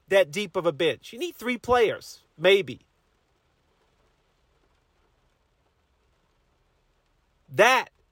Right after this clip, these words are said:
is a very, very scary team for any team to play.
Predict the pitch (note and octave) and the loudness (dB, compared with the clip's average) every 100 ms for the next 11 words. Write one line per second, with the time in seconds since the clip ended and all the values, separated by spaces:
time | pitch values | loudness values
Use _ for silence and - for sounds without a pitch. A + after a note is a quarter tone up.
0 | - D#3+ D3 C#3+ A#2+ A#2 F3+ F3+ D3 A#2+ | -4 2 4 4 0 2 6 6 6 0
1 | G#2 - - A2+ A#2+ E3 D3+ C3 A2 - | -6 -14 -20 -4 4 6 6 2 -6 -10
2 | - D#3+ D#3+ C3+ - D3+ C#3+ A#2+ A2 - | -4 0 0 -4 -10 -10 -8 -10 -12 -20
3 | _ - D3+ D#3 G3+ A3+ A3+ G#3+ F#3+ D3+ | _ -2 4 6 6 6 4 4 0 -6
4 | - D3 B2+ G#2+ B2 - A#2 G#2+ F#2 | -6 -4 -4 -6 -10 -6 -6 -6 -8